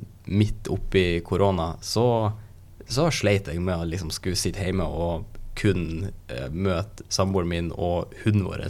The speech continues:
liksom. Eh, men det å så komme tilbake og bare kan prate skit med folk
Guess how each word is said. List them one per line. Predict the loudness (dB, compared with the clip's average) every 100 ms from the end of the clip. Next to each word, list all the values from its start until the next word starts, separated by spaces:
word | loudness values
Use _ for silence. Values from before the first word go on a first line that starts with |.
| -8
liksom. | -6 -4 -6 -8 -14 -14 -14 -14 -14 -16 -18 -2
Eh, | 4 6 8 8 6 4 2 2 0 -2 -2 4
men | 8 8
det | 8
å | 6
så | 4
komme | 4 4
tilbake | 4 4 4 2
og | 2
bare | 2
kan | 2 0 0
prate | -2 2 2 2
skit | 0 -2
med | -6
folk | -6 -6